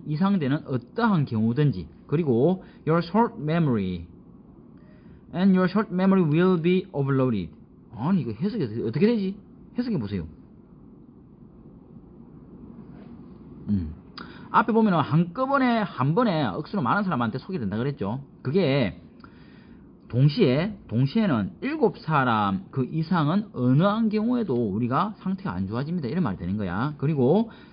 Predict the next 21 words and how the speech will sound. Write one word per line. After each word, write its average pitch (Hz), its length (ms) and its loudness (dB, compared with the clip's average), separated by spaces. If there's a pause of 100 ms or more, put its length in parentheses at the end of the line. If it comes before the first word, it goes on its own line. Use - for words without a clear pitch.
(180)
그러-, 226 600 2 (120)
어, 143 960 0
그러-, 190 340 2
그러면은, 196 600 2 (800)
어, 113 360 0
your 190 320 4
short 226 340 0
memory 131 880 0 (100)
will 180 360 4
be 170 260 2
overloaded. 123 640 0 (240)
여러분의 139 600 0 (180)
단기 143 560 2
기억은 117 600 2 (140)
overloaded, 123 960 4 (180)
과부하가 165 540 0
걸릴 123 260 -2
것입니다. 107 500 -4 (460)
overload 180 420 2
하면 165 420 -2
과부하, 127 1500 -2